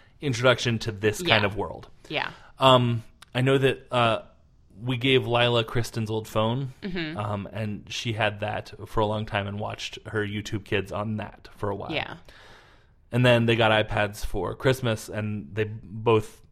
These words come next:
Speaker 1: um, Matt and Lila, um, spend a lot of time on YouTube Kids.
Speaker 2: Yeah.
Speaker 1: I feel like it started with unboxings.
Speaker 2: Yes.
Speaker 1: So unboxings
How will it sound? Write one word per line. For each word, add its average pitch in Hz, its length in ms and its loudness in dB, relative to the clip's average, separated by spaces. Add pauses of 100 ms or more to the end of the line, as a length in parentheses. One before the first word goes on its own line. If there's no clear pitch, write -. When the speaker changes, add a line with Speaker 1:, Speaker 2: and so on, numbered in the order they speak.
Speaker 1:
um, 104 340 -8 (260)
Matt 107 320 -2
and 104 160 0
Lila, 104 360 -6 (100)
um, 104 260 -10 (520)
spend 123 260 2
a 110 40 2
lot 123 260 2
of 113 60 0
time 110 460 2 (440)
on 104 200 -2
YouTube 98 580 -8
Kids. 92 200 -8
Speaker 2:
Yeah. - 120 -4 (840)
Speaker 1:
I 117 60 0
feel 202 200 8
like 208 160 6
it 127 120 -2
started 190 840 6 (720)
with 127 220 4
unboxings. - 1000 0 (100)
Speaker 2:
Yes. - 480 -8 (420)
Speaker 1:
So 165 220 8
unboxings 160 1040 4